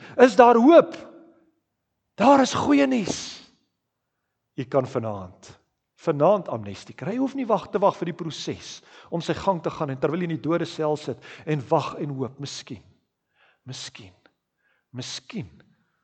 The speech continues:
sal ek terugvoer kry. En dan bly dit in jou agterkop, dat die bode miskien môreoggend hier kan opdaag en vir my sê, "Rudy,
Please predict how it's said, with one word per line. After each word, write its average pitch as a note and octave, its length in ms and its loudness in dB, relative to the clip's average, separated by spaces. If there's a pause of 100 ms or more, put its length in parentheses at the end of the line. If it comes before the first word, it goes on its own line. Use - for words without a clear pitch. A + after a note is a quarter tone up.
(280)
sal C#3 200 0
ek C3 80 -6
terugvoer A#2+ 480 -8
kry. G#2+ 220 -16 (1400)
En G2 100 -20
dan F#2+ 60 -20
bly A#2+ 220 0
dit C#3+ 100 -6
in C#3 60 -4
jou - 80 -6
agterkop, - 560 -8 (520)
dat A2 80 -8
die G#2+ 80 -8
bode D#3+ 320 0
miskien D#3+ 320 -8
môreoggend D#3 640 -2
hier C3+ 80 -16
kan D3+ 160 -4
opdaag B2 540 -2
en G#2+ 100 -16
vir A#2 80 -16
my A2+ 240 -10
sê, B2 240 -8
"Rudy, C#3+ 320 -6